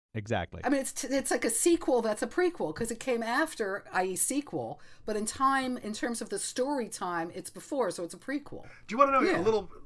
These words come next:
Speaker 3: little factoid here? The first use, which, w-, according to Merriam-Webster, was nineteen fifty-eight.
Speaker 1: Yeah, I saw that.
Speaker 3: Yeah, that's interesting.
Speaker 1: That's definitely a lot earlier than I would have expected, but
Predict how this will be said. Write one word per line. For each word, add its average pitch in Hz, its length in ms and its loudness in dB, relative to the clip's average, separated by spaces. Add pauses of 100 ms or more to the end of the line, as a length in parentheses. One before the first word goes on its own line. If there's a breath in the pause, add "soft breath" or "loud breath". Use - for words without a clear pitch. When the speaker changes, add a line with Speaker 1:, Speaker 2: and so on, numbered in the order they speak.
(120)
Speaker 3:
little 190 180 -4
factoid 208 640 -2
here? 240 320 -4 (300 loud breath)
The 180 80 -8
first 254 360 4
use, 247 300 -4
which, 151 240 -8
w-, 151 340 -8
according 170 440 -2
to 156 140 -6
Merriam-Webster, 156 680 -6
was 135 220 -10
nineteen 165 680 -10
fifty-eight. - 760 -12
Speaker 1:
Yeah, 339 120 4
I 240 80 4
saw 311 240 0
that. 104 280 0 (220)
Speaker 3:
Yeah, 202 280 -2
that's 202 200 -8
interesting. - 680 -10
Speaker 1:
That's 220 180 0
definitely 240 340 2
a 151 60 2
lot 156 180 2
earlier 160 300 2
than 131 160 0
I 127 80 2
would 131 120 0
have 120 120 0
expected, 113 580 -2
but 117 220 0